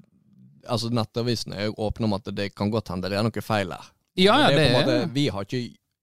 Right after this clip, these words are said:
Speaker 1: juksa på en måte, men det kan godt hende det er en feil
Speaker 2: Ja.
Speaker 1: her, for det er veldig gode tall. Teori er jo det at vi er jo påmeldt Podtoppen.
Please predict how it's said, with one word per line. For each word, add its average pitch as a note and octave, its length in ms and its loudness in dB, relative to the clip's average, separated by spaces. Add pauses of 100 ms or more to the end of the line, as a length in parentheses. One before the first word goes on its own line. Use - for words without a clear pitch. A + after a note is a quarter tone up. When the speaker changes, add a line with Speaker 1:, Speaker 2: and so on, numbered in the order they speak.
Speaker 1:
juksa C3 440 2
på A2 80 -4
en G#2 60 0
måte, E2+ 220 -4
men G#2+ 120 0
det A2+ 160 0
kan C3 240 2
godt - 160 -14
hende C3 320 2
det C#3 80 0
er B2 80 2
en B2 80 0
feil F3 160 0
Speaker 2:
Ja. A#2 140 2
Speaker 1:
her, - 100 -10
for - 80 -14
det A#2+ 120 -2
er A#2 40 -4
veldig G2+ 220 -6
gode G#2 100 -10
tall. G2 200 -10 (880)
Teori C#3+ 480 -2
er G#2+ 100 0
jo D3 120 2
det E3 120 2
at C#3+ 160 -4
vi D#3+ 140 -6 (220)
er G#2+ 260 -10
jo D#3+ 60 -6 (360)
påmeldt B2 460 -4 (140)
Podtoppen. G2 560 -10